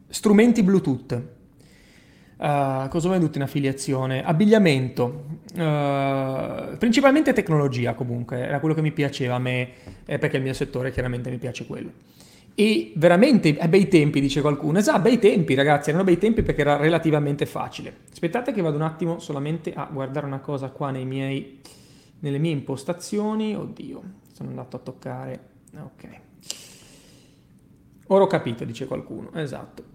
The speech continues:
Quindi le affiliazioni oggi come sono finite? Le affiliazioni oggi, ragazzi, sono un business. Quindi se tu vuoi fare affiliate marketing oggi nel duemilaventuno, devi pensare che stai aprendo un'azienda. Non che puoi saltare da un prodotto all'altro,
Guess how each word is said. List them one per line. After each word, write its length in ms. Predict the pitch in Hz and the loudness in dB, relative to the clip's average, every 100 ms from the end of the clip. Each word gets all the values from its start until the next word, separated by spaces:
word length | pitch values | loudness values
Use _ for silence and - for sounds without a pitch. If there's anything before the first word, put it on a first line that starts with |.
| _ _ _ - _ _ _ _ _ - - _ - _ | _ _ _ -20 _ _ _ _ _ -20 -20 _ -20 _
Quindi 280 | 247 202 165 | 2 4 4
le 80 | |
affiliazioni 600 | 220 240 240 226 - 156 156 | 4 4 2 2 2 0 2
oggi 580 | 165 139 120 117 120 | 2 0 -2 -4 -4
come 220 | - 170 165 | -2 0 0
sono 240 | - 185 | 0 -2
finite? 500 | - 135 117 - 127 - - | -2 -6 -6 -10 -16 -18 -8
Le 100 | 170 | -6
affiliazioni 540 | 190 226 226 233 190 | 0 0 2 0 0
oggi, 260 | 208 226 220 | 0 0 0
ragazzi, 380 | 160 190 180 180 | 2 0 0 -6
sono 300 | 165 180 - | -4 -6 -2
un 200 | 180 151 | -2 -2
business. 840 | 131 117 110 123 123 - 143 - - _ _ _ - _ | -4 -6 -6 -8 -8 -10 -10 -14 -20 _ _ _ -20 _
Quindi 360 | - 160 139 135 | -2 0 0 0
se 240 | 202 208 | 0 0
tu 160 | 240 180 | 0 2
vuoi 160 | 156 | 2
fare 340 | 156 180 151 - | 2 2 2 -2
affiliate 440 | 147 - 208 147 | -6 -2 -2 0
marketing 720 | 143 143 151 156 156 151 147 - | 0 0 -2 -2 -2 -2 -2 -2
oggi 400 | 143 139 135 190 | -2 -2 -2 -2
nel 140 | 151 | 0
duemilaventuno, 840 | 135 156 170 135 127 131 117 120 | 0 0 0 -2 -4 -4 -4 -4
devi 200 | 151 160 | -2 -2
pensare 360 | 180 185 170 156 | -2 -4 -4 -4
che 120 | 180 | -4
stai 160 | 175 175 | -4 -4
aprendo 320 | 170 131 127 | -4 -6 -6
un'azienda. 520 | 147 156 202 131 123 - - _ _ _ _ - | -4 -2 -2 -4 -8 -12 -20 _ _ _ _ 0
Non 320 | 170 233 190 | 4 6 6
che 160 | 165 151 | 2 2
puoi 160 | 160 | 2
saltare 480 | 151 156 - 160 156 | 2 0 2 2 2
da 80 | 147 | 0
un 100 | 143 | -4
prodotto 400 | 143 135 151 147 | -4 -4 -4 -2
all'altro, 720 | 131 123 120 120 151 170 | -2 -4 -8 -8 -6 -8